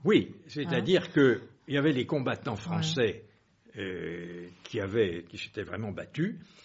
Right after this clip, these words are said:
Speaker 1: et ensuite il y avait l'occupation française.
Speaker 2: Mm.
Speaker 1: Et ça, c'était, c'était plutôt pénible. C'était des petits profiteurs, des gens qui n'avaient rien fait, et qui se disaient, « Ben, ça va être le moment, n'est-ce pas, de, de vivre sur le,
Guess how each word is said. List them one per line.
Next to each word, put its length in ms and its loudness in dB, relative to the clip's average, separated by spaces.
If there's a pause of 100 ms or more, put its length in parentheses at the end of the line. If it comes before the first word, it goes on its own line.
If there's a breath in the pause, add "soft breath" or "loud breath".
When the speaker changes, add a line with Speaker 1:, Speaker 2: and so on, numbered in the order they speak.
(240 loud breath)
Speaker 1:
et 100 4
ensuite 240 0
il 20 2
y 40 2
avait 100 4
l'occupation 840 -2
française. 680 -12 (220 loud breath)
Speaker 2:
Mm. 40 -12 (240 loud breath)
Speaker 1:
Et 100 -8
ça, 180 -4
c'était, 680 -6
c'était 300 -10
plutôt 320 -12
pénible. 580 -14
C'était 340 -14
des 120 -14
petits 500 -10 (340 loud breath)
profiteurs, 760 -4 (360 loud breath)
des 100 -6
gens 160 -4
qui 100 -10
n'avaient 200 -4
rien 260 -8
fait, 440 -6 (840 soft breath)
et 140 -8
qui 200 -2
se 40 -8
disaient, « 460 4
Ben, 440 -4
ça 140 -6
va 120 -2
être 120 -4
le 80 0
moment, 340 -2
n'est-ce 200 -6
pas, 260 -6
de, 380 -4
de 80 -4
vivre 400 -6
sur 400 -10
le, 400 -8